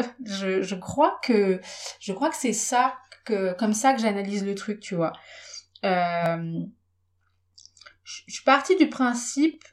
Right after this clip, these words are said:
en plus, que les personnes qui estiment que je suis égoïste parce que je dis non quelquefois, parce que ça ne va pas ou parce que je n'en ai pas envie, n'étaient potentiellement tout simplement pas des amis. Et ça se vérifie avec le temps, puisqu'au final,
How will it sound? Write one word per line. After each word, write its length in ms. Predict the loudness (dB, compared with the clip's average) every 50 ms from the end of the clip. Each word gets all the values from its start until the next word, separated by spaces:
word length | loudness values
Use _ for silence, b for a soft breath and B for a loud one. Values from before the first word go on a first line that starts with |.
| _ _ _ _ _
en 160 | -2 -2 -2
plus, 340 | -2 -2 -4 -4 -4 -4 -6
que 140 | -2 -2 0
les 160 | 2 2 0
personnes 800 | 2 4 2 2 2 0 -4 -6 0 0 2 2 2 0 -2 -4
qui 200 | -6 -10 -12 -6 -4
estiment 560 | -4 -4 -4 -6 -10 -8 -6 -6 -6 -6 -6 -8 -4
que 180 | -2 -2 -2 0
je 120 | -2 -4
suis 280 | -4 -6 -8 -6 -6 -6
égoïste 400 | -4 -4 -4 -4 -6 -6 -6 -6
parce 220 | -8 -8 -8 -10
que 140 | -6 -6 -4
je 100 | -4 -4
dis 160 | -4 -4 -4
non 260 | -4 -4 -4 -4 -6
quelquefois, 760 | -4 -4 -6 -4 -4 -6 -6 -6 -2 0 2 2 2 0 -2 -4
parce 180 | -4 -4 -4
que 120 | -8 -10 -8
ça 160 | -6 -6 -6
ne 80 | -4 -2
va 120 | -2 -4
pas 220 | -2 -2 -4 -4
ou 60 | -2 -4
parce 200 | -6 -8 -8 -10
que 120 | -8 -8
je 60 | -6 -6
n'en 100 | -6 -8
ai 80 | -8
pas 160 | -6 -6 -4
envie, 340 | -4 -4 -6 -6 -6 -6 -6 B B B B B B B B B
n'étaient 360 | -6 -6 -6 -4 -2 -4 -4 -4
potentiellement 680 | -4 -8 -8 -4 -4 -4 -4 -4 -4 -2 0 0 -2
tout 160 | -2 -6 -8
simplement 540 | -6 -4 -4 -4 -4 -4 -2 -2 0 -2 -2
pas 400 | 0 0 2 2 2 2 -2 -4 -8
des 640 | -8 -8 -6 -4 -4 -4 -4 -6 -8 -10 -4 0
amis. 380 | 0 2 4 4 2 2 0 0
Et 100 | -2 -2
ça 200 | 0 2 2 2
se 80 | 0 0
vérifie 600 | -2 -2 -2 -2 -2 -4 -4 -6 -6 -6 -6 -8 _ -6
avec 420 | -4 -2 -2 -2 -4 -4 -8 -8
le 200 | -6 -6 -6 -2
temps, 280 | 0 2 2 2 0 -4
puisqu'au 260 | -10 -12 -4 -4 -4
final, 420 | -4 -2 -2 0 2 2 2 2